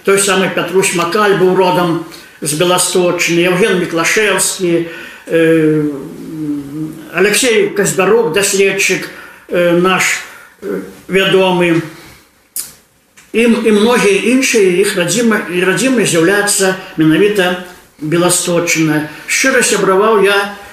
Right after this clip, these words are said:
і з былым рэдактарам Георгіем Валкавыцкім, рэдактарам Нівы, тыднёвіка беларусаў Беластоку. Ён мне шмат паказваў цікавых дакументаў. Э, напрыклад, пра беларускага паэта, які двойчы быў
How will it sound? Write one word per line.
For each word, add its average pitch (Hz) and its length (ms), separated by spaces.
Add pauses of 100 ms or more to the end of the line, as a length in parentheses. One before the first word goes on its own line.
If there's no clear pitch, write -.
і 175 320
з 147 140
былым 196 260
рэдактарам 175 640
Георгіем 175 480
Валкавыцкім, 175 1040 (320)
рэдактарам 170 720
Нівы, 202 340
тыднёвіка 175 800 (160)
беларусаў 170 720
Беластоку. 170 880 (400)
Ён 202 160
мне 185 160
шмат 202 400
паказваў 175 560
цікавых 160 480
дакументаў. 185 960 (400)
Э, 160 400
напрыклад, 180 760
пра 180 440
беларускага 175 960
паэта, 196 400
які 160 160
двойчы 180 400
быў 175 160